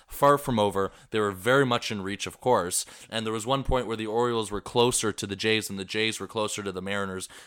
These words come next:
and the Rays, and then of course you take care of them in that, uh, on that road trip, of course, and then, or in that series, and then you head into Texas feeling a little bit better, of course, and you feel good overall as this, uh, weekend comes to a close as well. So there was lots of highlights from that, but in this series in particular, I mean,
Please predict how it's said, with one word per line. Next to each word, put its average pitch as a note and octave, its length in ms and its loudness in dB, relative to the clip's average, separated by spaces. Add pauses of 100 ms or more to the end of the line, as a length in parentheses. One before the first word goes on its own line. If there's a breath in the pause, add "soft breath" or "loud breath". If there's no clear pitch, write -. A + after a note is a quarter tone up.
(120)
and G2+ 160 -6
the F2+ 80 -4
Rays, F2+ 360 0
and F#2+ 140 -10
then G2 80 -8
of F#2 80 -16
course A2 240 -6
you G2 60 -16
take C3+ 240 -2
care B2+ 180 0
of A2+ 80 -2
them G#2+ 320 0 (340 loud breath)
in A#2+ 220 0
that, G#2+ 340 2
uh, G#2 300 2
on A2+ 200 2
that A2 180 0
road G#2 200 0
trip, G#2 200 -6
of F#2+ 100 -8
course, A2 480 2 (320 loud breath)
and A2 160 -2
then, B2 220 4
or A2 220 2
in A2+ 100 -2
that G#2+ 160 -2
series, A2 400 0
and G#2+ 100 -6
then A2+ 120 -4
you A2 80 -4
head B2 100 0
into A2+ 180 -4
Texas A#2+ 440 -2
feeling C3+ 240 -2
a C3+ 60 -4
little C3 180 -2
bit B2+ 120 -6
better, B2+ 320 0
of - 200 -12
course, B2+ 320 0
and G#2+ 100 -8
you G#2 60 -6
feel A2 420 -4
good A#2+ 140 2
overall A2+ 420 4
as G2 140 -4
this, G#2 200 -8 (360 loud breath)
uh, G#2+ 200 4
weekend G#2+ 320 -2
comes A2 260 -4
to G#2+ 120 2
a F#2+ 60 2
close G2+ 260 0
as F2+ 100 -8
well. F#2+ 220 2
So G2+ 160 -4
there G#2 140 -2
was A2 120 -6
lots C#3 280 2
of A#2 80 -2
highlights A#2+ 340 2
from G#2+ 160 -4
that, G2+ 240 -2
but G#2 80 -6
in G#2+ 140 -6
this A#2+ 200 -10
series A2 220 -6
in G#2 80 -12
particular, G2 420 -8
I F#2+ 60 -4
mean, F#2+ 240 -4